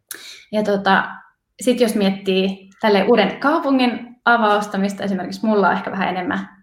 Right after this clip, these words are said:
enemmän kokemusta, koska en ole uusia maita päässyt meillä availemaan, kun keskityn Suomeen, mutta, mutta tota, prosessi lähtee ihan siitä niinku ylipäätänsä, että me lähdetään katsoa, että okei, että mitäs niinku ravintoloita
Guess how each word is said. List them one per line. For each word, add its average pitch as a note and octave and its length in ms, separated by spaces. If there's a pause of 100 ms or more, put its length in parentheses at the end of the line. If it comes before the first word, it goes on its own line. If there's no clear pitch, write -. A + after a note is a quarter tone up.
(120)
enemmän B3+ 320
kokemusta, F#3+ 500
koska - 240
en F3+ 180
ole F#3+ 100
uusia F#3+ 340
maita B3 320
päässyt F#3+ 400
meillä F#3 340 (100)
availemaan, G3 560
kun G3 120
keskityn G3 420
Suomeen, F#3 460
mutta, G3 360 (600)
mutta G3 320
tota, F#3 320 (140)
prosessi A3+ 420
lähtee F#3 360
ihan G3 180
siitä F#3 400 (500)
niinku F3 220
ylipäätänsä, F#3+ 800
että G3+ 240
me E3+ 140
lähdetään F#3+ 400
katsoa, - 300
että - 100
okei, C#4+ 320
että A#3+ 120
mitäs A3+ 260
niinku - 380
ravintoloita C#4+ 720